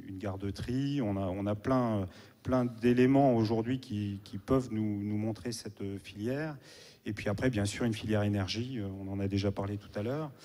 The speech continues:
Bon, l'idée, c'est effectivement d'avoir, euh, l'entreprise utilisatrice, les entreprises intervenantes, les entreprises associées, euh, les centres de formation et la recherche et développement. Et en fait, on a un peu de mal, finalement,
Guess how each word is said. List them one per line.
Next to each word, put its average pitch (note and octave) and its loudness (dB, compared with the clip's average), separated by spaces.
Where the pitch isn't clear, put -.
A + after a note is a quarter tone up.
Bon, G#2 -2
l'idée, B2 4
c'est C#3 6
effectivement B2+ 2
d'avoir, B2 4
euh, G#2+ 2
l'entreprise A#2+ 0
utilisatrice, A2+ -4
les C3+ 6
entreprises B2+ -2
intervenantes, A2 -4
les C3 2
entreprises B2+ 2
associées, C3+ 0
euh, G#2+ -4
les A#2 -2
centres C3 2
de B2+ 8
formation A#2+ 2
et A#2 0
la A2 0
recherche A2 -4
et A#2 -8
développement. G2+ -6
Et G2+ -4
en G2 -4
fait, D#3+ -2
on B2 0
a B2 2
un B2+ 2
peu B2+ 2
de A#2+ 4
mal, D3 2
finalement, A#2+ -2